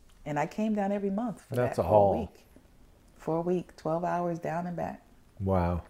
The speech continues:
Speaker 1: And I would fly when I could
Speaker 2: Did,
Speaker 1: on that
Speaker 2: did you
Speaker 1: ride.
Speaker 2: have anybody come with you, or you?
Speaker 1: My mother. My mother was my road dog at the time. And we
Speaker 2: <laughs>
Speaker 1: would,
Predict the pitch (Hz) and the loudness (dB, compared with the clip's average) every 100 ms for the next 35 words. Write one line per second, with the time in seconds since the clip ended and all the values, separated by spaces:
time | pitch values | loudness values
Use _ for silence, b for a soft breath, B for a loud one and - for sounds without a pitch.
0 | - - 175 143 156 147 - 160 156 156 | -16 -6 -2 0 0 -2 -4 -2 -2 -2
1 | - - - - - - b b b b | -6 -6 -8 -8 -8 -20 b b b b
2 | b _ 117 147 151 92 151 120 104 123 | b _ -2 -2 -4 -4 0 2 4 6
3 | 120 117 113 110 107 104 - 117 101 101 | 6 6 4 4 4 2 -2 -4 -2 0
4 | 101 - 139 92 170 120 101 104 240 233 | -2 -2 -2 -2 0 -2 -2 0 2 2
5 | 180 180 202 202 - 185 208 185 185 175 | 0 0 -8 -12 -8 -4 -4 -4 -4 -6
6 | 170 160 160 156 151 151 147 143 147 - | -6 -8 -6 -6 -6 -6 -6 -4 -6 -8
7 | 147 147 - 151 147 156 143 - - 147 | -10 -10 -12 -10 -8 2 2 2 4 6
8 | 156 147 | 6 -2